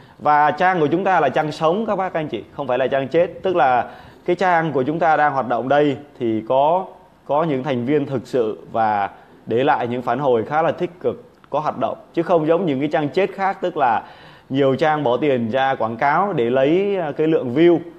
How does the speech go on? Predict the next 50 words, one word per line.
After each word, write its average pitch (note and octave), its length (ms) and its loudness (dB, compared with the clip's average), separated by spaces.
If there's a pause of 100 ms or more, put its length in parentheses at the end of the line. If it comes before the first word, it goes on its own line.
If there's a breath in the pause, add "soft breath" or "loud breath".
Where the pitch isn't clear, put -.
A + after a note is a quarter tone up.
(160)
và A#2 220 0
gần B2+ 280 2
như D#3 160 2
không D3+ 240 0
có E3 120 0
sự E3 140 -4
hoạt A#2 180 -4
động A2 240 -4
tương C3 160 -4
tác. D#3 200 2 (460)
Đây C3+ 340 2
các D3+ 60 0
bác, D#3 160 0
các D#3 80 0
anh C#3 80 -2
chị, G#2+ 140 -6 (220)
chúng C3+ 120 -8
ta C#3+ 140 2
có C3 120 -2
thể A#2+ 140 0
xem C3+ 240 -2
qua C3 220 0
những A#2 240 -6
cái C#3+ 100 -4
bài B2 160 0
viết E3 240 -2
của B2 100 -2
tự A#2 160 -4
doanh B2 220 -2
chứng C3+ 160 -6
khoán, C#3 300 -2 (360 loud breath)
có D3+ 140 2
tới D#3+ 260 4
hàng, B2 320 -2
à, G#2 280 -4 (200)
có F3 140 0
thể C3+ 200 2
có D3+ 120 0
những C#3+ 200 -2
bài C3+ 140 2
viết D#3 140 0
lên D#3+ 220 0
tới D3+ 160 2
hàng C3 240 -6
ba E3+ 280 4
bốn F3 200 2
trăm D#3+ 300 -4 (360)
lượng B2+ 360 -4
bình A#2 160 0
luận B2+ 200 2